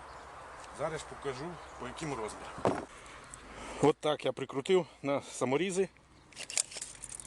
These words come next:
Звідси до цієї планки має бути сімдесят два сантиметра або сімсот двадцять міліметрів, як кому зручно. Потім іде проміжуток, е,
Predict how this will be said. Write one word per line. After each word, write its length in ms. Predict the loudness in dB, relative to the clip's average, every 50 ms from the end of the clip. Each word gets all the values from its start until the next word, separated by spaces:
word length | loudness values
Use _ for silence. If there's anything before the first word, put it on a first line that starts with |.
| -6 -2
Звідси 580 | 2 4 6 8 8 8 8 6 4 4 4 2 -2 -4 -10 -14 -16 -14 -14 -12 -10 -10 -8 -6 -6 -6 -6 -8 -8 -8 -6 2
до 100 | 4 4
цієї 220 | 10 12 12 12
планки 400 | 12 8 6 4 4 4 2 0
має 240 | 2 4 6 6 4
бути 340 | 4 2 -2 -2 -2 -6 -10 -10 -14 -20 -20 -20 -20 -20 -20 -20 -20 -20 -20 -20 -18 -4 2
сімдесят 480 | 8 10 10 10 10 8 4 0 0
два 300 | 4 6 6 6 6 4 2 -4 -6 -10 -10 -4
сантиметра 720 | 0 0 0 2 2 4 4 6 4 4 2 0 0 -2 -2 -4
або 180 | 0 2 2 4
сімсот 340 | 4 2 0 2 2 2 4
двадцять 280 | 6 4 4 4 2
міліметрів, 480 | 0 2 4 6 6 6 4 4 4 2
як 140 | 2 2 0
кому 220 | 0 2 2 4
зручно. 420 | 6 4 4 4 2 -2 -4 -6 -6 -10 -18 -20 -20 -20 -16 -12 -10 -10 -10 -10 -10 -14 -14 -14 -16 -16 -16 -16 -16 -10 -4 -2 10 12
Потім 300 | 12 12 12 6 2 0
іде 360 | 0 2 0 0 0 0 -4 -8 -10 -12 -12 -12 -14 -14 -14 -18 -18 -12 -12 -12 -12 -12 -12 -2 0 0 0 0 -2 -8 -12 -14 -14 -6 2
проміжуток, 680 | 4 4 6 6 6 4 6 6 4 4 4 -2 -4 -4 -10 -12 -14 -14 -16 -18 -20 -20 -20 -20 -18 -18 -18 -16 -16 -16 -16 -16 -14 -6 0
е, 280 | 4 4 6 6 4